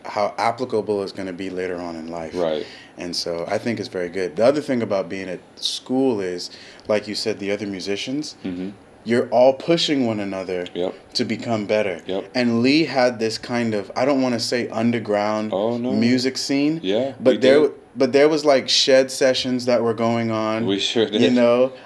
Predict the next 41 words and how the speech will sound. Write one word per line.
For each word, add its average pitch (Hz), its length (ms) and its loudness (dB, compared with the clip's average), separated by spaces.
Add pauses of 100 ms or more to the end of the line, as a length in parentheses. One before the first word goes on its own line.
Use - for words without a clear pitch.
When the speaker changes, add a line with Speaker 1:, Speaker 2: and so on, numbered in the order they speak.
Speaker 1:
I 120 100 2
don't 131 160 6
wanna 127 160 2
say 117 240 -2
I 117 60 2
was 117 180 2
a 113 60 0
part 107 260 0
of 117 120 0
it, 127 140 0
but 110 120 0
I 104 100 0
was. 110 420 4
Speaker 2:
Oh, 160 160 4
no, 156 320 0
I'll, 135 60 -2
I'll 113 160 6
say 135 260 2
I 131 120 6
was 156 260 4
a 127 60 -4
part 143 100 -2
Speaker 1:
You 151 140 8
know, 156 220 6
Speaker 2:
of 165 40 4
it. 156 60 4
Speaker 1:
we 156 100 8
kinda 151 360 4
started 135 460 4
this 135 160 2
thing, 143 200 2
and 135 100 6
it 127 140 2
lasted 170 440 0
for, 143 160 0
like, 120 140 4
a - 40 -10
couple 160 280 -2
of 107 60 2
Speaker 2:
Yeah. 107 260 0
Speaker 1:
years. 113 380 2